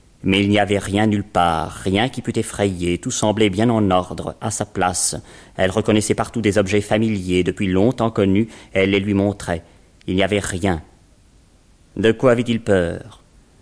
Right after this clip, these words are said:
Parfois, ici ou là, dans un coin, quelque chose semblait trembler vaguement, flageoler légèrement.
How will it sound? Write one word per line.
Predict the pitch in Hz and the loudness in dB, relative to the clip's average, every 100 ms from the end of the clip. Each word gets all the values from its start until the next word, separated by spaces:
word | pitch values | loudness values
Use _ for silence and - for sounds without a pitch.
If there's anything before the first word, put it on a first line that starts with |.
| _ - | _ 0
Parfois, | 110 104 - 110 113 117 117 | 0 0 0 4 6 6 6
ici | 107 - 104 | 2 0 0
ou | 104 | 4
là, | 104 | 4
dans | 107 98 101 | 4 2 2
un | 101 | 0
coin, | - 104 110 139 | 2 2 2 2
quelque | 110 104 | -2 -4
chose | 104 104 107 | -2 2 2
semblait | - 101 104 | 2 2 2
trembler | 101 95 95 98 98 | 0 2 2 4 2
vaguement, | 92 95 95 95 98 127 | 2 0 0 0 -2 -6
flageoler | - 98 92 98 95 | -6 0 2 4 2
légèrement. | 95 92 101 101 95 95 95 | 4 4 2 2 0 0 -2